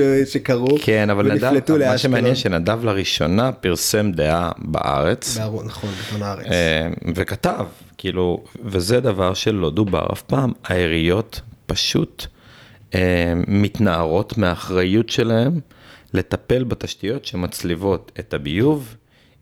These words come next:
Speaker 2: עם הנגר, עם
Speaker 1: מהמם.
Speaker 2: מי הנגר. וזה סוף סוף דבר שמדברים עליו ומבינים אותו, שפעם זה פשוט היה כזה סוג של מובן מאליו. וחשוב להגיד שדברים,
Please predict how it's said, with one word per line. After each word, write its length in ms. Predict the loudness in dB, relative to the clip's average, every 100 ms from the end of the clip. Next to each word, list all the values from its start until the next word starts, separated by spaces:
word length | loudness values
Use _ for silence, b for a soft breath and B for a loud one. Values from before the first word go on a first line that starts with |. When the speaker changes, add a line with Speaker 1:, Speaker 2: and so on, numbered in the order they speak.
| _
Speaker 2:
עם 220 | -2 -2 -4
הנגר, 520 | -6 -2 -2 -2 -4 -6 -6
עם 60 |
Speaker 1:
מהמם. 140 | -2 0
Speaker 2:
מי 80 |
הנגר. 420 | 0 -2 -2 -4 -6 -10 B B B B -10
וזה 340 | -8 -2 0 0
סוף 220 | -2 -4
סוף 260 | -2 -4 -2
דבר 280 | 0 0
שמדברים 560 | 0 -2 0 0 0 2
עליו 160 | 0 0
ומבינים 600 | -2 -2 -2 0 0 0
אותו, 400 | 0 0 -2 -4 b b -8
שפעם 460 | -8 -2 0 0
זה 120 | 0 -4
פשוט 360 | -4 -4 -2
היה 120 | -2
כזה 340 | -2 0 0 0
סוג 200 | -4 -2
של 140 | 0
מובן 400 | 0 0 0 2
מאליו. 360 | 2 2 0 0 -6 _ _ _ _ _ b b b b b _ -18
וחשוב 1120 | -14 -2 0 2 0 -2 -2 -4 -4 -4 0
להגיד 300 | 0 0 -2
שדברים, 720 | -4 -2 -2 2 2 0 -2